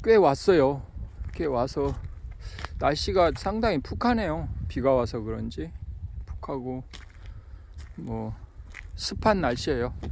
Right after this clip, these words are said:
그냥 우중충하고. 네, 그렇습니다. 뭐 이 연못도 꽉 찼고요. 물이 가득. 네.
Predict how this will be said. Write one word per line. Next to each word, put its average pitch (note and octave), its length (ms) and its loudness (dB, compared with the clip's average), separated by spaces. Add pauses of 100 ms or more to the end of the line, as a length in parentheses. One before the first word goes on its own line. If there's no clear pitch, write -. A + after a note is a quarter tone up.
(140)
그냥 A#2 280 -4 (240)
우중충하고. B2+ 1000 0 (1800)
네, B2+ 140 -2 (420)
그렇습니다. B2 800 -4
뭐 A2 160 -6 (1200)
이 E3 200 4
연못도 E3+ 480 4
꽉 F#3 340 6
찼고요. D#3+ 460 0
물이 C3+ 300 0 (260)
가득. B2+ 400 0 (1800)
네. G2+ 240 -6